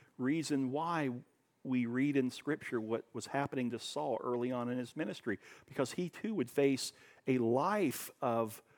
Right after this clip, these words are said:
persecution and trial and struggle. And Jesus, you said that's what ordered up for him from you. And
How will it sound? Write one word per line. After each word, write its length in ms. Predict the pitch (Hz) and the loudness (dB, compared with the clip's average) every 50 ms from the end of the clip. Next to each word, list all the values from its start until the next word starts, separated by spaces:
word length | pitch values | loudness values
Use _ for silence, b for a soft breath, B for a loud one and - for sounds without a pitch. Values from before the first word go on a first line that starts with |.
| b b b _ | b b b _
persecution 840 | - - 185 185 - - 185 160 - - 180 180 170 - - 135 120 | -8 -6 -4 -4 -4 -6 -8 -10 -8 -8 -8 -6 -6 -4 -4 -4 -2
and 120 | 113 113 110 | -2 -4 -6
trial 600 | - - - 160 175 180 170 165 151 127 113 107 | -6 -4 -4 -2 -2 -2 -2 -2 -2 -2 -2 -2
and 120 | 107 117 | -2 -4
struggle. 540 | - - - - 185 202 226 185 143 117 110 | -6 -6 -6 -4 -4 -4 -4 -4 -6 -4 -4
And 100 | 110 113 | -4 -4
Jesus, 400 | - 151 170 165 156 156 - - | -4 -4 -4 -4 -6 -6 -6 -6
you 80 | 151 | -6
said 240 | 143 - - 156 147 | -4 -2 0 0 2
that's 260 | 160 160 165 - - | 2 2 0 0 -4
what 240 | - 202 156 170 - - - - | -8 -4 -2 -2 -2 -4 -2 0
ordered 300 | 160 156 156 156 156 156 | 0 0 2 2 2 0
up 180 | 196 - - | 0 0 -2
for 140 | - - 156 | -2 -2 0
him 300 | 117 120 98 85 80 78 _ _ _ b b b b b b b b b b b b b b b b b b b b b b b _ | 0 0 -2 -4 -6 -12 _ _ _ b b b b b b b b b b b b b b b b b b b b b b b _
from 180 | - - 151 151 | 0 0 2 2
you. 340 | 156 208 294 320 262 - - - _ _ _ _ _ _ _ _ _ _ _ _ _ _ - | 2 2 2 0 0 -4 -8 -12 _ _ _ _ _ _ _ _ _ _ _ _ _ _ -8
And 360 | - - - - 156 156 | -8 -2 2 4 4 4